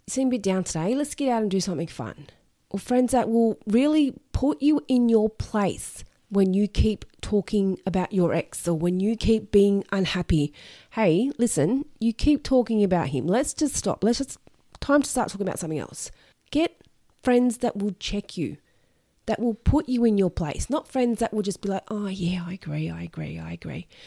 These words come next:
No one wants a sugarcoater. No one wants people that just sweep things under the carpet and don't tell you how it really is. Have friends that are gonna lift you up and make you feel good and put you in your place if you need to.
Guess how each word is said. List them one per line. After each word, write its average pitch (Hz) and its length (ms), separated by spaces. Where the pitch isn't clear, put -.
No 285 100
one 359 120
wants 311 140
a 247 40
sugarcoater. 175 640
No 247 140
one 330 160
wants 320 160
people 240 300
that - 180
just - 220
sweep 226 280
things 208 180
under 202 200
the - 80
carpet 185 380
and 175 140
don't 196 300
tell 196 260
you 180 200
how 180 320
it - 100
really 175 560
is. - 440
Have 269 200
friends 285 400
that 247 100
are 240 60
gonna 208 280
lift 214 280
you 220 120
up 196 140
and 190 120
make 214 200
you 269 80
feel 220 200
good 196 280
and 180 220
put - 300
you 226 280
in 214 220
your 185 160
place 208 360
if 190 160
you 185 100
need 269 340
to. 123 280